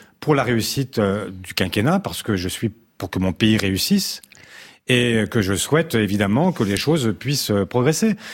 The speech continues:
Et, euh, je n'ai pas eu de, de réponse à ce moment-là, et malheureusement, l'orientation prise par ce gouvernement, d'abord Édouard Philippe, puis Jean Castex, là je me reconnais pas du tout dans ce qu'ils font. Depuis le, depuis les premiers, enfin,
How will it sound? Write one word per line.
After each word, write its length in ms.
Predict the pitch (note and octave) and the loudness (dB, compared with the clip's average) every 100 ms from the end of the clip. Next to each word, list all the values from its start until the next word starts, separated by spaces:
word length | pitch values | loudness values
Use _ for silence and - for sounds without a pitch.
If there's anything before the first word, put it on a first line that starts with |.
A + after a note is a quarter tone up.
| - - | -16 -6
Et, 240 | A2 G#2+ G#2+ | 0 2 2
euh, 500 | G#2 G2 F2+ G2+ A2 - | 0 0 -4 -8 -12 -12
je 100 | G2 | -6
n'ai 80 | G2+ | -2
pas 140 | G#2 | 0
eu 140 | B2 D3 | 2 2
de, 260 | A2+ G2 | 2 0
de 80 | F#2 | 0
réponse 480 | G2 G#2+ - D#3+ C#3+ | 0 -2 0 0 0
à 60 | G#2+ | -2
ce 100 | G#2 | 0
moment-là, 460 | G#2 D3+ A3 G#3 - | 2 2 2 0 -2
et 160 | A#2+ G#2 | -2 2
malheureusement, 800 | G#2+ A2 A2 G#2+ G#2+ B2 C#3+ A#2 - - - | 2 2 2 2 2 2 0 -2 -10 -14 -2
l'orientation 540 | A2+ C3 B2+ - B2 | 0 2 0 0 -2
prise 260 | G#2 D#3 C3 | -2 -2 -2
par 140 | - | -4
ce 100 | - | -4
gouvernement, 580 | F#2+ A#2 C#3 G3+ A3+ - - _ - | 0 2 4 4 2 -2 -10 _ -10
d'abord 280 | A2 G#2+ A#2 | -2 2 2
Édouard 180 | A2 - | 2 0
Philippe, 360 | - G3 G#3 | 2 0 0
puis 100 | - | -4
Jean 120 | G#2+ G#2 | -2 0
Castex, 420 | G#2 - G3+ - - - - - | -2 2 0 -2 -14 -20 -18 -4
là 160 | G2+ | -2
je 120 | C3 G2 | 0 -2
me 80 | |
reconnais 260 | E2+ F#2+ F#2 | -4 -2 -2
pas 160 | G2 F2+ | -2 -4
du 240 | G2 C3 | -4 -2
tout 160 | - G3+ | 2 2
dans 80 | |
ce 140 | A#2+ A2+ | 2 -2
qu'ils 180 | C3+ D3 | -4 -2
font. 260 | A3+ G#3 | 0 2
Depuis 300 | F#3+ G3 A#2 | 0 0 2
le, 100 | G#2+ - - - | 0 0 -12 -16
depuis 320 | G#2 G2 - D#3 | -6 -6 0 0
les 80 | |
premiers, 500 | G#2+ - A#2 A#2 A2+ | 0 0 0 2 2
enfin, 300 | G#2+ G2 F#2+ | 0 -2 -4